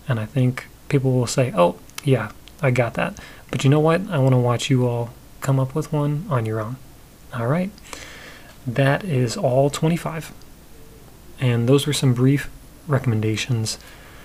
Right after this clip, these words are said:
Uh, I just wanna plug the Discord. We are the Legendarium Green Team. Reach out to us if you have any questions.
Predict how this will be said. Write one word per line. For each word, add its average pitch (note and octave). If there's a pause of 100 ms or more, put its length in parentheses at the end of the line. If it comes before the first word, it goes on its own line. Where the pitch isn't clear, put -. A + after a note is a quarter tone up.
(720)
Uh, A2+
I A2
just B2
wanna C3
plug B2
the A#2
Discord. C#3+ (440)
We B2
are A2+
the B2
Legendarium B2+
Green D#3+
Team. G3 (600)
Reach C3+
out C3
to C#3+
us C3+
if A#2+
you B2+
have A#2
any A2+
questions. A#2+